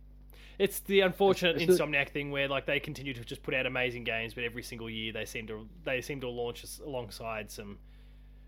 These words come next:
Speaker 2: better games.
Speaker 1: big groundbreakers or something like that. You know, it's, it's kind of what the, it's the same problem Guerrilla's had for years with Horizon, where, you know, they put out Horizon one and it went head to head with Zelda. They put out Horizon two and it went head to head with Elden Ring.
Speaker 2: Elden Ring.
Speaker 1: Um, and then you think about Spider-Man that went head to head with,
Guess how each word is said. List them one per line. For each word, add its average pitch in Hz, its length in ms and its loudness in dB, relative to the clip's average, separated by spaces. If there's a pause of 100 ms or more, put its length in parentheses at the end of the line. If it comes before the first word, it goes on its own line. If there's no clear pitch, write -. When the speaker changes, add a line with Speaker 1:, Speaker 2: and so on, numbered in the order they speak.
(240)
Speaker 2:
better 101 220 -2
games. 82 500 -4
Speaker 1:
big 127 340 0
groundbreakers 120 760 -2
or 110 60 -8
something 117 220 -10
like 110 120 -10
that. 110 320 -6
You 117 120 -10
know, 120 60 -10
it's, 165 200 0
it's 202 140 4
kind 196 140 4
of 185 60 4
what 175 160 0
the, 147 260 2
it's 156 160 -4
the 165 100 -4
same 170 200 0
problem 147 220 -2
Guerrilla's 131 340 -2
had 123 180 -2
for - 80 -6
years 113 240 -2
with 123 120 -8
Horizon, 123 480 0
where, 113 220 0 (340)
you 113 80 -4
know, 113 60 -2
they 117 120 0
put 139 160 -2
out 117 80 0
Horizon 131 460 -2
one 170 300 4
and 160 100 -2
it 123 120 -4
went 127 140 0
head 127 160 -4
to - 60 -8
head 123 160 -4
with 117 100 -6
Zelda. 117 280 -2
They 104 60 -2
put 131 160 -8
out 110 60 -2
Horizon 127 340 -2
two 190 280 4
and 175 80 2
it - 20 2
went 143 160 -2
head 135 160 2
to 123 100 0
head 127 140 2
with 120 100 -4
Elden 127 300 2
Ring. 107 220 -6 (100)
Speaker 2:
Elden 92 260 -4
Ring. 80 200 -10
Speaker 1:
Um, 127 380 -2 (100)
and 131 280 0
then 135 160 0
you 131 60 -4
think 131 160 -6
about 127 160 0
Spider-Man 151 480 4
that 127 80 -6
went 131 140 -4
head 135 220 -8
to 127 100 -2
head 123 260 0
with, 120 180 -2